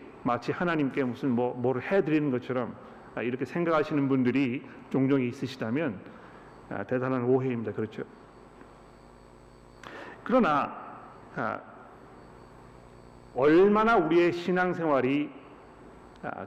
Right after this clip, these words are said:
기쁘고 감사한 것인지, 이것이 얼마나 놀라운 특권인지, 얼마나 하나님께서 우리를 부르셔서 그 주인의 즐거움에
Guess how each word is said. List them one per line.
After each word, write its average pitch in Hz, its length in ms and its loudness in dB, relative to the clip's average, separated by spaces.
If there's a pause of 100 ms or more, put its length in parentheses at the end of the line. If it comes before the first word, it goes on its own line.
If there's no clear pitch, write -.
기쁘고 151 520 2
감사한 143 600 0
것인지, 95 540 -6 (1300)
이것이 165 280 4
얼마나 160 380 4
놀라운 151 460 6
특권인지, 127 880 2 (840)
얼마나 233 520 6
하나님께서 170 960 2 (360)
우리를 180 400 6
부르셔서 151 680 0 (440)
그 175 220 4
주인의 165 480 2
즐거움에 165 760 4